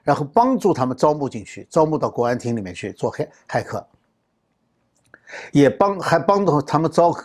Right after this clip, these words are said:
招募这个语言专家，因为很多骇客不见得是语言很精通的，所以帮他们还招募这些人。那么，呃，渗透到目标实体的这个电脑网络，再去盗窃这些机构呢，呃，盗窃这些资料的话呢，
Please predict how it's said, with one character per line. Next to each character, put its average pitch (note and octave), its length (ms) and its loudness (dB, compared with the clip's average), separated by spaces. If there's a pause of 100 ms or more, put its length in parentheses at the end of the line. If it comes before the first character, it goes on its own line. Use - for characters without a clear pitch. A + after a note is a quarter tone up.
招 F3 180 4
募 F3+ 140 2
这 C3 80 -2
个 C3 80 0
语 G2+ 160 -4
言 A2 180 0
专 D3 180 2
家， C#3+ 260 2
因 F3 80 0
为 F3 120 4 (200)
很 - 140 -2
多 D#3+ 140 4
骇 F#3 160 2
客 D#3+ 140 2
不 C#3 100 -4
见 D#3+ 180 4
得 B2+ 80 -2
是 A#2+ 200 -4
语 G2 100 -10
言 A2 160 -2
很 A2 120 -6
精 A2+ 180 -6
通 A#2 160 -4
的， G#2+ 180 -4
所 - 140 -2
以 - 20 4
帮 D3+ 160 0
他 C#3+ 80 0
们 C#3+ 80 0
还 A#2+ 120 -2
招 D3+ 160 2
募 C3+ 180 -4
这 B2+ 140 -6
些 G#2+ 160 -8
人。 D#2+ 180 -14 (600)
那 E3+ 120 4
么， D3+ 260 2 (420)
呃， C3 320 2
渗 A#3 320 2
透 G3+ 180 6
到 D#3 160 6
目 G#3 240 2
标 G#3 240 4
实 A3 400 2
体 - 300 -12
的 A2 140 -6
这 C#3+ 120 -2
个 A#2+ 200 0 (540)
电 F#3 160 6
脑 C#3+ 140 4
网 A2 240 -2
络， C#3 180 2
再 C#3 140 -2
去 - 220 -10
盗 F3 200 2
窃 C#3 220 -2
这 C3+ 140 -6
些 B2 160 -6
机 - 200 -6
构 D#3+ 220 -4
呢， G2+ 160 -10 (360)
呃， C3 180 -2
盗 F#3+ 200 4
窃 D#3 160 0
这 C#3+ 120 -2
些 B2 120 -2
资 F3 220 -4
料 F#3 180 4
的 A#2 60 -6
话 A2 140 -8
呢， F#2+ 120 -12